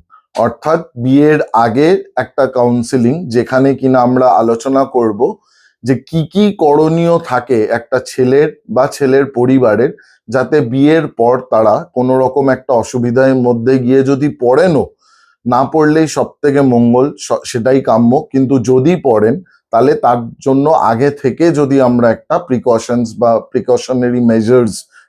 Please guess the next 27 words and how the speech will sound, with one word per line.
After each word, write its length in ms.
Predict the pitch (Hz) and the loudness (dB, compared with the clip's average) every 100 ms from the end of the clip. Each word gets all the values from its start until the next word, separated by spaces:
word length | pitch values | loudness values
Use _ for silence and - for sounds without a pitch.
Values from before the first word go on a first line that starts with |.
| - | -2
নিয়ে 260 | 127 127 | 2 2
রাখি, 340 | 110 87 - 87 _ _ _ _ _ _ _ _ _ _ _ _ | 2 0 -6 -20 _ _ _ _ _ _ _ _ _ _ _ _
সেক্ষেত্রে 640 | - 160 156 185 175 175 190 | -4 -2 0 0 -2 0 -2
প্রথম 560 | 196 151 147 180 190 | 0 -2 0 0 0
যেটা 300 | 185 175 160 | 0 0 0
আসে, 380 | 120 113 139 202 202 | 0 0 -4 -4 -8
সেটা 360 | - 143 151 | -4 -2 0
হচ্ছে 360 | 151 151 - 170 | -2 -4 -4 -4
বিয়ের 400 | 131 135 151 151 | 0 2 2 2
আগে 340 | 120 120 151 | 2 0 -6
খোঁজ 300 | - 139 135 - | -4 -4 -4 -4
খবর 320 | 147 135 131 | -2 0 0
নেওয়া। 380 | 117 95 85 82 _ _ _ _ _ _ _ | 0 -2 -6 -14 _ _ _ _ _ _ _
অধিকাংশ 640 | - 151 180 185 185 185 190 | -2 0 2 2 0 0 -2
ক্ষেত্রে 460 | 190 180 170 185 | 0 -2 -2 -2
দেখা 320 | 139 120 131 | 0 -2 0
যায় 240 | 147 110 127 | 0 0 0
যে 120 | 120 | 0
মেয়ের 360 | 120 123 143 147 | 0 2 2 0
বাড়ির 480 | 139 135 147 139 - _ | 0 2 0 -2 -10 _
যারা 320 | 127 123 120 | -2 0 2
আছেন, 360 | 117 117 107 127 - | 0 -2 -10 -8 -2
তারা 260 | 113 127 | 0 2
না 160 | 139 156 | 2 -2
পুরুষদের 1200 | - _ 135 135 143 - - - - 120 113 101 | -4 _ -4 -4 -4 -10 -18 -20 -4 -2 -2 -2
জন্য 280 | 110 107 110 | -2 0 0
বা 180 | 117 | 0